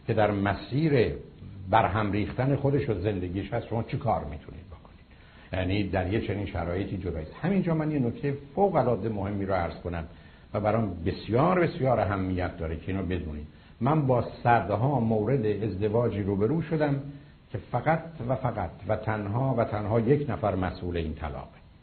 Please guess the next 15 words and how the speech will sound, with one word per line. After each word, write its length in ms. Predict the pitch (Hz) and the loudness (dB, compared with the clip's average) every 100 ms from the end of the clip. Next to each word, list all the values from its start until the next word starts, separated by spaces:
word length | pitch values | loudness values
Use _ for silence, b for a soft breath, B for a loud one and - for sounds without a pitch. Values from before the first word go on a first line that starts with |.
| - - - B B - | -20 -20 -20 B B 0
ابداً 460 | 147 175 165 190 | 4 6 8 8
این 360 | 208 170 170 156 | 6 6 4 4
پرت 320 | 135 135 - | 4 4 4
و 40 | |
پلایی 580 | 131 - 120 135 151 147 | 0 0 2 4 4 4
رو 100 | 143 | 4
که 280 | 143 139 131 113 | 4 2 2 0
همیشه 460 | 117 120 - 127 | 0 2 2 0
دو 220 | 120 101 104 | 0 0 0
طرف 420 | 104 117 123 113 | 2 2 2 2
هست 320 | 110 107 - B B B 110 | 2 0 -6 B B B 0
یا 140 | 101 | 0
توت 360 | - - 113 110 | 0 -2 -2 -4
و 40 | |
تنگل 640 | - 117 117 113 104 101 | -4 0 2 2 2 2